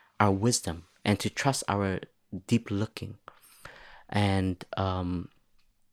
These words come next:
sometimes we can also share, but halfway through, we feel we wanna take it back. It's also okay. So there's another element that is happening in the Shining Light is each group has a typewriter,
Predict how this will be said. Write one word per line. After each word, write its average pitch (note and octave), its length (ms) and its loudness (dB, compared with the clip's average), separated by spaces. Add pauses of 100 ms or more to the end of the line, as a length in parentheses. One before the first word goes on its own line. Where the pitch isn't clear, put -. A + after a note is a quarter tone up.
(520)
sometimes A#2 800 6 (100)
we G#2 120 0
can G#2+ 240 2
also G#2 240 0
share, F2+ 580 4
but - 240 2 (1600)
halfway A2 420 4
through, B2 320 6
we G2 160 6
feel - 260 2
we G2+ 80 6
wanna F#2+ 240 2
take - 240 -12
it - 140 -10
back. B2 380 -8 (440)
It's - 140 0
also - 360 -2
okay. G2+ 520 -2 (400)
So A#2 160 8
there's A2+ 180 12
another A#2+ 380 10
element G2 540 8
that F#2+ 180 8
is - 340 4
happening G#2 440 10 (120)
in C#3+ 220 12
the B2+ 80 10
Shining G2 320 4
Light F#2 260 4
is F#2+ 240 2 (140)
each - 300 6 (200)
group - 220 6
has - 180 4
a G2 60 2
typewriter, G2 720 0